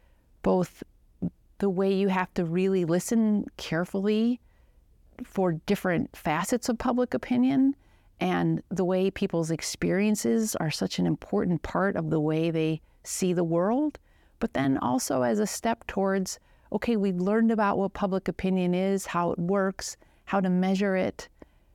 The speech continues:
but now what's your role in public opinion? When you leave this class, when you leave this university, what kind of a person do you want to be out there in the world? How do you want people to respect you and listen to you?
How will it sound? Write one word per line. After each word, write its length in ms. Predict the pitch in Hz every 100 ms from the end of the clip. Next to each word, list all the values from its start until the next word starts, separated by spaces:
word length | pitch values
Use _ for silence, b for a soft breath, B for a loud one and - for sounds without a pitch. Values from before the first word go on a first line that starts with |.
| b _
but 160 | - -
now 500 | 202 196 196 190 180 - -
what's 320 | 196 226 -
your 280 | 226 240 254
role 440 | 156 - - 151 - - _
in 420 | 175 160 151 147 156
public 340 | - 156 147
opinion? 580 | - - 160 - - 170
When 220 | - 175 175
you 120 | 190
leave 240 | 185 202
this 200 | 180 185
class, 560 | - 185 202 226 233 -
when 100 | 170
you 300 | 160 160 175 -
leave 220 | 190 170
this 220 | 165 -
university, 720 | 180 185 160 160 - 202 214 b b b
what 160 | - 208
kind 440 | - - 208 220 220
of 100 | 190
a 220 | 190 175 b b b -
person 500 | 214 208 - 185 170
do 80 |
you 240 | 175 165 190
want 320 | 180 175 -
to 100 | 160
be 520 | 151 151 156 139 156 - _ _
out 240 | 151 156
there 120 | - 151
in 80 |
the 60 | 151
world? 340 | 151 151 143
How 160 | - 165
do 80 | 165
you 60 | 165
want 300 | 160 - -
people 400 | - - 151 147
to 340 | - 156 143 151 b b
respect 500 | 165 160 - 151 -
you 340 | 170 185 196 185
and 120 | 170
listen 280 | 165 - 156
to 140 | -
you? 380 | 170 190 208 208